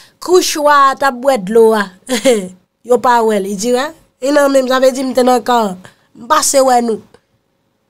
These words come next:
Il di, "Mon wa, voye, jò gade sou pa goun bagay ki manke."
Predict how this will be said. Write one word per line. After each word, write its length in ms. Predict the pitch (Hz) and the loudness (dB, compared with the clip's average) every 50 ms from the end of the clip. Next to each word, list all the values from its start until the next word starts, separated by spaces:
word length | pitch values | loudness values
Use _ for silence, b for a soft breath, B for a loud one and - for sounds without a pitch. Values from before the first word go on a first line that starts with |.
| _ _ _ | _ _ _
Il 100 | 294 285 | -6 -4
di, 140 | 285 427 415 | 0 0 2
"Mon 240 | 427 427 415 415 | 2 2 2 2
wa, 260 | 415 427 440 415 349 - - _ _ _ _ _ _ _ _ _ _ _ _ _ _ _ _ | 4 2 2 0 -2 -4 -10 _ _ _ _ _ _ _ _ _ _ _ _ _ _ _ _
voye, 360 | - 381 440 466 466 427 370 | -2 2 4 4 4 2 0
jò 240 | - 392 392 381 381 | 0 0 0 0 2
gade 600 | 381 381 370 359 330 320 359 349 339 320 311 302 | 2 2 2 2 0 0 2 2 4 4 2 0
sou 200 | - - - 339 | -6 -10 -10 -4
pa 160 | 302 359 330 | -2 -2 0
goun 140 | 320 339 349 | 0 -2 -2
bagay 380 | 349 339 320 277 311 302 294 - | -2 -2 0 0 0 0 0 -2
ki 140 | 294 311 294 | -4 -4 -2
manke." 480 | 302 302 294 285 - 311 285 262 - | -2 -2 -2 -4 0 0 0 0 0